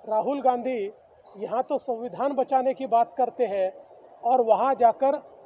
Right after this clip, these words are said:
आरक्षण समाप्त करने की बात करते हैं। कभी भी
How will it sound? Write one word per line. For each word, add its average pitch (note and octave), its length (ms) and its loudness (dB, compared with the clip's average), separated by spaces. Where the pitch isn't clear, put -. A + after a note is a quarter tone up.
आरक्षण B3+ 580 2
समाप्त C#4 720 2
करने A#3+ 280 2
की C4 180 -10
बात G3+ 380 0
करते G#3+ 280 -4
हैं। F#3+ 160 -2
कभी A#3+ 300 -6
भी D4 180 -4